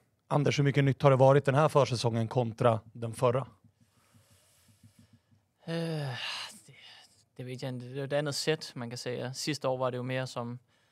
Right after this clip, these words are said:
Speaker 2: att få de tankarna från, eh, tränarens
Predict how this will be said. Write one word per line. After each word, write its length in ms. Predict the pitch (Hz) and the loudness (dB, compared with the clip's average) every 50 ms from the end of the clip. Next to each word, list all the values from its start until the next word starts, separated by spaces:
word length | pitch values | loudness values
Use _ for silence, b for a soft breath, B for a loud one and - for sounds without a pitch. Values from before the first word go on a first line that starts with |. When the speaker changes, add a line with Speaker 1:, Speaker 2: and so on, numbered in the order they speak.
| _ _ _ _ | _ _ _ _
Speaker 2:
att 100 | - 120 | -16 -12
få 100 | - 135 | -8 -4
de 260 | 127 131 127 127 127 123 | -4 -4 -4 -4 -8 -10
tankarna 520 | - - 139 135 135 120 120 113 113 113 | -8 -6 -6 -6 -6 -6 -8 -10 -10 -12
från, 340 | - - 120 113 113 113 113 | -10 -10 -10 -10 -8 -8 -10
eh, 200 | 113 113 113 113 | -8 -8 -10 -10
tränarens 680 | - - 123 120 117 117 117 117 117 - - - - | -10 -10 -10 -8 -8 -8 -10 -10 -10 -12 -12 -12 -14